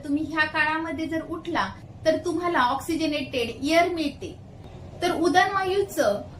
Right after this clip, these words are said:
श्वासोच्छ्वास हेच काम नसून या व्यतिरिक्त वाक प्रवृत्ती, अ, त्यानंतर बल, वर्ण आणि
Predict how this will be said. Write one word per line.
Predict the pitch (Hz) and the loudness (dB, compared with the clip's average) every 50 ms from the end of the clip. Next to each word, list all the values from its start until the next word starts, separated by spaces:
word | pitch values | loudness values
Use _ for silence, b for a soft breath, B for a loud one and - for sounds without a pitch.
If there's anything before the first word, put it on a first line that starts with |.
| - - | -14 -4
श्वासोच्छ्वास | - 339 311 294 302 - 370 359 - - 370 339 320 311 311 - | 2 2 4 4 4 0 -2 -2 -2 0 0 2 2 2 0 -2
हेच | - 294 339 339 339 - | -2 -2 0 0 -2 -2
काम | - 339 339 349 339 | 0 2 2 2 2
नसून | 349 349 - - 311 269 254 262 | -2 -4 -2 0 2 4 4 4
या | 269 269 | 4 4
व्यतिरिक्त | 262 277 269 - 277 277 269 - - - | 2 -2 -2 -2 -2 -4 -4 -4 -4 -4
वाक | 247 247 240 254 247 247 247 - - | -2 0 4 6 6 6 6 2 -2
प्रवृत्ती, | 285 262 254 254 240 247 247 - - - 233 220 214 214 - B B B B B B - | -2 0 0 0 0 -2 -2 -4 -8 -8 -6 -6 -8 -10 -12 B B B B B B -2
अ, | 208 220 | -2 0
त्यानंतर | 220 269 262 254 254 254 254 - 254 254 240 | 2 2 2 4 4 4 4 2 2 2 2
बल, | 226 208 208 277 285 277 254 233 226 220 - - - - - - - - - - - - | 0 0 4 6 6 8 8 6 4 2 -2 -12 -18 -18 -18 -18 -18 -18 -18 -18 0 4
वर्ण | 277 285 294 320 320 294 262 226 202 202 - - - - - - - - - - | 4 6 6 6 6 4 4 4 2 -2 -6 -10 -16 -18 -18 -18 -18 -16 -4 2
आणि | - 302 359 370 370 285 277 | 4 4 4 6 4 4 4